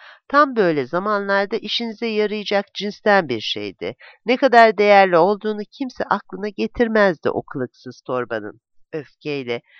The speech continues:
"Ne olursa olsun o sarı bavulu almayacağım." diye düşündü. "Yanıma hiçbir şey almam daha iyi."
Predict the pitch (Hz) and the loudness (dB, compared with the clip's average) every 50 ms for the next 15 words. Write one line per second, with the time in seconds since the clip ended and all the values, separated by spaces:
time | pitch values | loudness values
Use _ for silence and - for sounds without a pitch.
0 | _ _ _ _ 185 247 277 262 220 165 135 127 - - - 98 82 110 127 127 | _ _ _ _ -2 2 4 4 4 4 0 -6 -10 -10 -10 -6 -4 -4 -4 -4
1 | - - - 277 302 - - - - _ _ - 196 214 - - - 233 240 285 | -6 -6 -6 -6 -6 -8 -12 -20 -20 _ _ -2 -2 -2 0 0 0 0 0 0
2 | 254 202 202 175 165 170 202 277 302 - - - 180 190 190 185 165 151 139 127 | 0 2 2 2 2 2 2 0 0 2 4 6 8 8 8 6 4 -2 -6 -6
3 | - - 127 120 117 113 110 - 117 113 120 104 113 123 - - - 117 117 107 | -4 -4 -2 -2 -2 -4 -6 -8 -10 -10 -10 -10 -10 -10 -10 -10 -10 -10 -10 -10
4 | 104 110 - _ _ _ _ _ - 214 233 233 226 220 220 220 196 240 277 - | -10 -10 -10 _ _ _ _ _ -2 0 0 0 0 -2 -4 -6 -6 -8 -10 -10
5 | - - 214 208 - - 208 190 156 180 214 214 214 240 262 311 - _ _ - | -8 -8 -8 -6 -4 -2 0 0 2 2 2 2 2 2 2 0 0 _ _ 2
6 | 156 147 165 147 131 107 95 82 71 62 | 2 2 2 0 -2 -4 -6 -10 -14 -16